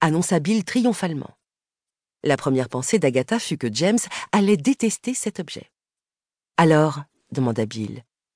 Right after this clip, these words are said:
Elle se souvint avoir entendu dire un jour que Noël Coward était allé voir une pièce exécrable et quand l'acteur principal lui avait demandé ce qu'il en pensait, il avait répondu : « Mon cher, les mots me manquent. » « Vous n'auriez pas dû, Bill, »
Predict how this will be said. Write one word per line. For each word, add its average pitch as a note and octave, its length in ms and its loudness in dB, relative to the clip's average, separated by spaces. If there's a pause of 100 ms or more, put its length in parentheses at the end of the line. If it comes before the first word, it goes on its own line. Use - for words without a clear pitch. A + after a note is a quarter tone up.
(1120)
Elle G3 140 6
se G#3+ 120 2
souvint C4 320 2
avoir E3+ 240 2
entendu D3+ 320 -2
dire G#3+ 220 0
un D#3+ 80 0
jour B3 260 -4
que - 120 -6
Noël A3 340 0
Coward D3 560 -2 (320)
était C4+ 280 0
allé A3+ 140 4
voir A#3 160 0
une F3 120 2
pièce D3+ 240 -4
exécrable A#3 640 -2 (340)
et A3+ 100 2
quand D4 140 0
l'acteur B3+ 320 -2
principal G#3 520 -2
lui D3 120 0
avait C3 160 0
demandé C3 380 0
ce D#3 120 -6
qu'il B2 200 -4
en A2+ 80 -4
pensait, F3 400 -2 (340)
il B3 140 2
avait G#3 140 0
répondu : « D#3 520 -2 (420)
Mon G#3 180 2
cher, A#3 500 0 (160)
les G3+ 200 4
mots C#4+ 300 6
me E4+ 120 2
manquent. » « D#3 500 0 (1500)
Vous E3 100 2
n'auriez D3 280 4
pas F3 160 4
dû, G3 280 2
Bill, » D#3 460 0